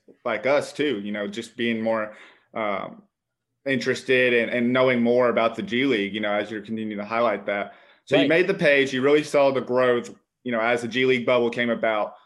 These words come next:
Speaker 1: but where did you actually, like, see where the, the page turned there and you're like, "Oh, the page is really growing now"? Like, at what point did you,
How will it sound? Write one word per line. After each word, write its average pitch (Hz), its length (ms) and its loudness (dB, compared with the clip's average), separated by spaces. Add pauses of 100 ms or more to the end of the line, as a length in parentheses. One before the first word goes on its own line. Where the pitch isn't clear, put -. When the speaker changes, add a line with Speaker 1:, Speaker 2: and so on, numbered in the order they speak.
(340)
Speaker 1:
but 135 180 4
where 147 260 4
did 190 140 2
you 165 100 2
actually, 156 320 2
like, 131 320 0
see 139 300 -4
where 127 140 0
the, 110 380 0 (500)
the 113 80 -8 (160)
page 123 420 -2
turned 117 380 -2
there 107 240 2
and 107 80 -4
you're 110 100 -4
like, 107 240 -6
"Oh, 120 160 0
the 110 80 -2
page 120 300 -2
is 104 240 -8
really 117 180 0
growing 104 340 -4
now"? 95 180 -8
Like, 104 180 -4
at 110 120 -2
what 135 220 0
point 123 300 -2
did 113 160 -6
you, 107 240 -8